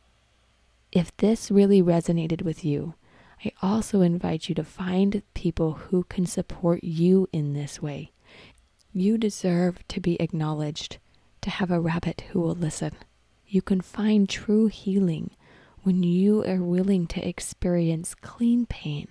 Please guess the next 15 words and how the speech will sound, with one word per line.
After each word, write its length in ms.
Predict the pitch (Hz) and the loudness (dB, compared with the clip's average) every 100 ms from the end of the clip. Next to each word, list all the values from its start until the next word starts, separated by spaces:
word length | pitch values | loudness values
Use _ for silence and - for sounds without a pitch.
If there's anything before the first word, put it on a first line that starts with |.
| _ _ _ - | _ _ _ -2
and 160 | 180 | -2
connect 560 | - 170 165 160 - - _ | 0 0 0 -2 -8 -20 _
through 200 | - 180 | -4 -2
empathy. 600 | 160 160 165 - 156 165 _ _ _ _ _ _ _ _ _ | 0 -2 -2 -4 -6 -6 _ _ _ _ _ _ _ _ _
You 140 | - - | -6 0
also 340 | 226 240 233 | 0 2 0
don't 320 | 196 190 214 | 0 -2 -2
have 320 | - 202 208 - | -4 -4 -2 -2
to 100 | 214 | 0
be 220 | 214 220 | 4 4
a 60 | |
victim 420 | 190 214 - 208 202 | 4 0 2 2 2
of 100 | 196 | 0
your 140 | 208 190 | 0 -2
story. 600 | - 185 196 175 - | -4 -2 -2 -6 -10